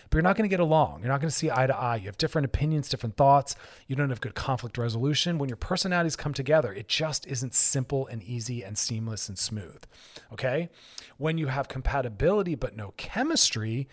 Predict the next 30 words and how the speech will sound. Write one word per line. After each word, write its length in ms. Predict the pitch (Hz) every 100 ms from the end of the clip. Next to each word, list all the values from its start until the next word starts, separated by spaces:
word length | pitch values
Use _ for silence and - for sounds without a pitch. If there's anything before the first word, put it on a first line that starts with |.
| - _
you'll 100 | 196
be 100 | 233
very 160 | 247
happy. 340 | 185 233 269 143
You'll 120 | 131
get 140 | 160
along 200 | 170 175
very 180 | 160 170
well. 360 | 165 208 170 - - -
But 100 | 151
there 80 |
won't 120 | 190 214
be 60 |
any 120 | 233
fire 480 | 190 - 139 147 151
or 40 | 127
passion 460 | - 123 - 123
in 100 | 120
your 100 | 113
relationship. 600 | 107 104 101 92 - -
Sex 300 | - 165 -
will 80 | 175
be 100 | 156
like, 240 | 143 135 -
eh, 340 | 208 208 208 190 - - - - - -
c-, 80 | -
affection, 720 | - 175 156 - 170 170 160 - -
"Eh, 200 | 294 302
it's 120 | -
cute. 440 | - 208 214 208